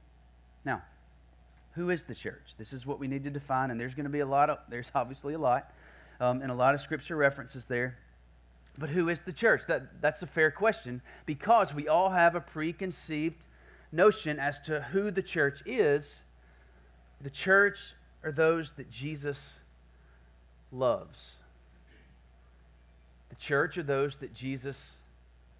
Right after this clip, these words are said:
chose. The church are those that Jesus died for. In Ephesians five twenty-three through twenty-five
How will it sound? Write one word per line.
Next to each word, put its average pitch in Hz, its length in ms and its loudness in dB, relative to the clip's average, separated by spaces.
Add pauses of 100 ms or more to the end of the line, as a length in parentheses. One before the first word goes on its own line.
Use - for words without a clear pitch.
(260)
chose. - 680 -6 (1700)
The 143 80 -8
church 196 360 4
are 190 80 2
those 147 300 0
that 143 140 -12
Jesus 127 640 -10 (1080)
died 147 320 4
for. 120 120 -4
In 113 60 -4
Ephesians 143 460 -8
five 135 360 2
twenty-three 139 420 -8
through 113 140 -18
twenty-five 123 580 -2